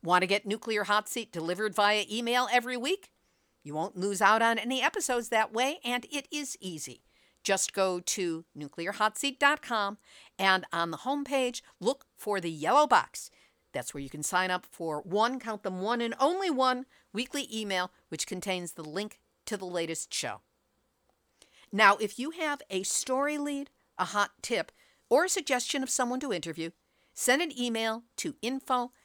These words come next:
at nuclear hot seat dot com. We are copyright twenty eighteen, Libbe HaLevy and Heartistry Communications. All rights reserved, but fair use allowed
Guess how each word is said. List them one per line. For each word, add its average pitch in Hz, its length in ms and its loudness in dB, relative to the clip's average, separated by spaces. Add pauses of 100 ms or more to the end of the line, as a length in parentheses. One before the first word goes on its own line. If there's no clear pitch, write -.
(120)
at 165 260 -2 (100)
nuclear 233 340 -4
hot 220 300 -4
seat 196 260 -8 (260)
dot 180 220 0
com. 127 340 -8 (920)
We 175 140 -2
are 240 220 6
copyright 233 600 -4
twenty 202 340 -4
eighteen, 214 580 -8 (440)
Libbe 226 420 0
HaLevy 226 600 -4
and 170 220 -4
Heartistry 208 600 -4
Communications. 190 920 -8 (500)
All 175 220 6
rights 160 260 -2
reserved, 208 460 0 (240)
but 233 160 6
fair 254 300 6
use 311 240 -2
allowed 233 440 0